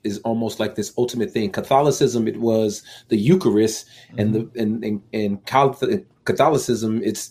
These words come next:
Speaker 1: preaching. And I believe, like, there's a bit of orthodoxy in me where there's, like, where's the community? Where's the history?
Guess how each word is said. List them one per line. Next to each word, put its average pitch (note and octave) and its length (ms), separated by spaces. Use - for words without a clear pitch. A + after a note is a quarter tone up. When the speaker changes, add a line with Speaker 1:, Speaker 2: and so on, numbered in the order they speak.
Speaker 1:
preaching. G3 460
And G2+ 100
I C3 100
believe, D3 480
like, A#2+ 280
there's D3 160
a C#3 60
bit D3+ 260
of C3 240
orthodoxy C3 560
in B2 80
me A#2 120
where A#2 200
there's, A#2+ 220
like, A2 160
where's D#3 220
the D#3+ 100
community? C3+ 640
Where's D3+ 280
the C#3 120
history? A2+ 760